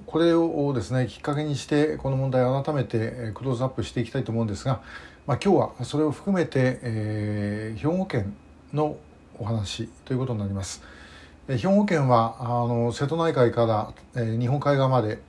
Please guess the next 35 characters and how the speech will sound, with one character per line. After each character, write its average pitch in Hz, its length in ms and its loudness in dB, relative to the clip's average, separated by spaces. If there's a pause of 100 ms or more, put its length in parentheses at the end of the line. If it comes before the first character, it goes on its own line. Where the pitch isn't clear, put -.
(140)
え 110 500 -2
ー、 - 20 -4
両 147 120 0
方 151 120 -2
面 143 220 0
し - 100 -8
て 120 100 -2
い 107 160 2
る 127 520 0
県 107 320 -2 (420)
な 131 140 2
わ 131 140 4
け 120 100 0
で 101 80 -2
す - 100 -8
け 113 100 -4
れ 107 60 0
ど 104 100 -2
も、 139 260 2 (1120)
ま 123 120 0
あ、 - 40 0
特 202 200 0
に 147 80 0
我 120 120 2
々 120 240 4
が 120 280 0
最 131 200 2
初 139 260 -2
注 139 180 0
目 127 260 0
を 123 140 2
し - 80 -6
た 156 120 -4
の 170 100 2
は、 131 180 4